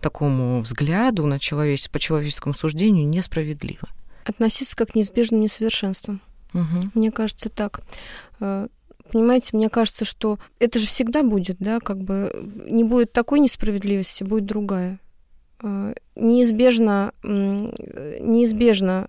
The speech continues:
Speaker 2: э, законодатель, он не может предусмотреть, э, наиболее, э,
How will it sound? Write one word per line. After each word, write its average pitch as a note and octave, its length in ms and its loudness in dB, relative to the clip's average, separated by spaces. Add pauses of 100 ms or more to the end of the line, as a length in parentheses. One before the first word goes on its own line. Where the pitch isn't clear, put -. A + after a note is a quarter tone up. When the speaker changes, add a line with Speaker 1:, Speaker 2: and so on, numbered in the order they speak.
Speaker 2:
э, - 360 -8
законодатель, G#3+ 1000 2 (360)
он A3 180 4
не A3+ 80 6
может G#3+ 380 4
предусмотреть, G3 960 0
э, G#3+ 140 -6
наиболее, G3+ 680 2 (600)
э, - 40 -14